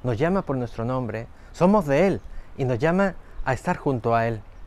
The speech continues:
¿Cómo podemos estar con el Señor? ¿Cómo podemos curar estas heridas? Por medio de, de los sacramentos,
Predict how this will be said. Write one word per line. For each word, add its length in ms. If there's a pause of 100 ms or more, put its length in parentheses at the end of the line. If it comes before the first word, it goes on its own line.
(920)
¿Cómo 220
podemos 420
estar 300
con 180
el 60
Señor? 380 (420)
¿Cómo 200
podemos 340
curar 460
estas 300
heridas? 440 (320)
Por 120
medio 240
de, 260 (220)
de 140
los 100
sacramentos, 720